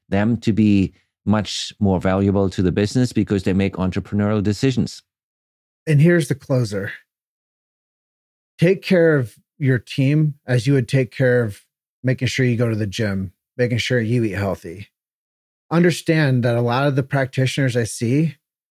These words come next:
Speaker 2: they look great, but their office staff is doing all the work and not getting any motivation to take care of themselves except for get the jobs done. So I think we need to work on full health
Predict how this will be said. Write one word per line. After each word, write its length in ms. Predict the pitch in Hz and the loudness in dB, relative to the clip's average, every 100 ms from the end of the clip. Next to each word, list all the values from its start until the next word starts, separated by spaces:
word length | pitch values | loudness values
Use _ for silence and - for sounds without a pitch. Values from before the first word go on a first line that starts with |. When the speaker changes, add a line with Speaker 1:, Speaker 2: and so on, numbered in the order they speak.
| _ _ _ _ - | _ _ _ _ -2
Speaker 2:
they 100 | 135 | 2
look 240 | 151 143 | 2 0
great, 480 | - 110 120 170 - _ _ _ _ - | -2 0 2 0 -2 _ _ _ _ -6
but 100 | 120 | -2
their 140 | 123 | 0
office 380 | 127 139 135 123 | 0 -2 -4 -6
staff 400 | - 113 110 - | -4 -2 -2 -4
is 340 | 113 104 - - _ _ _ _ _ - | -6 -6 -12 -20 _ _ _ _ _ -4
doing 240 | 139 127 | 0 0
all 160 | 123 123 | 0 0
the 140 | 117 | -2
work 440 | 107 113 127 131 - _ 123 | -2 -2 -2 -6 -20 _ -4
and 100 | 117 | -2
not 220 | 120 - | -2 -2
getting 280 | 123 113 123 | -4 -2 -2
any 220 | 120 117 | 0 -2
motivation 760 | 117 123 127 107 117 113 123 107 | -2 -2 -2 -2 -2 -2 -4 -6
to 100 | - | -6
take 200 | 117 - | -8 -6
care 180 | 117 | -4
of 80 | 110 | -2
themselves 540 | 110 110 - 104 95 104 | -2 -4 -4 -4 -4 -8
except 280 | - 107 | -8 -8
for 120 | - 98 | -8 -8
get 160 | 101 | -8
the 80 | 98 | -8
jobs 380 | 87 98 85 - | -4 -4 -6 -10
done. 320 | 78 80 95 _ _ _ _ _ _ _ | -12 -12 -14 _ _ _ _ _ _ _
So 120 | 147 | 0
I 40 | |
think 220 | 139 165 156 | 2 0 2
we 100 | 147 | 4
need 120 | 143 | 4
to 160 | 135 | 4
work 340 | 127 135 135 139 | 4 2 2 0
on 160 | 123 | -2
full 300 | - - 135 | -2 0 0
health 480 | 123 131 135 - - | 2 0 0 -4 -20